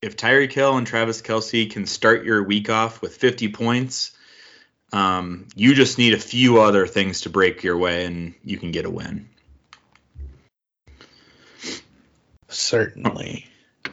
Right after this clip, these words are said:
Speaker 2: Um, next up, we have Truck Nuts. Um, Brad sitting at four and two, the last four and two team.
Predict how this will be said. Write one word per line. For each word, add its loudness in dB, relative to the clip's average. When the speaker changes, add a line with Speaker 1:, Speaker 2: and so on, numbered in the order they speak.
Speaker 2:
Um, -2
next 0
up, 4
we -2
have 0
Truck -10
Nuts. -12
Um, -4
Brad 0
sitting -2
at -4
four 2
and 0
two, -4
the 0
last -2
four -4
and -8
two -6
team. -4